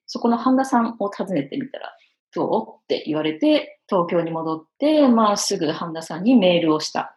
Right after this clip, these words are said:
のが、まあ、コーヒーを自分で始めようと言いますか、初めの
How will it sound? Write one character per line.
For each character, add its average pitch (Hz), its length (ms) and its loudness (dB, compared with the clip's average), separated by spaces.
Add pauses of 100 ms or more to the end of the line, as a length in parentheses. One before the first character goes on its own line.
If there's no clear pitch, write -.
(120)
の 226 280 0
が、 233 140 2
ま 208 560 -2 (140)
あ、 185 60 -10
コ 170 240 -8
ー - 40 -6
ヒ 170 1040 -6
ー 208 60 0
を - 220 -2
自 180 160 -6
分 254 220 2
で 262 80 4
始 247 300 -4
め 208 100 -4
よ 185 120 -4
う - 20 -12
と - 120 -16
言 - 100 -16
い - 20 -18
ま - 120 -14
す - 100 -16
か、 - 160 -12
初 190 260 -2
め 226 140 6
の 202 380 4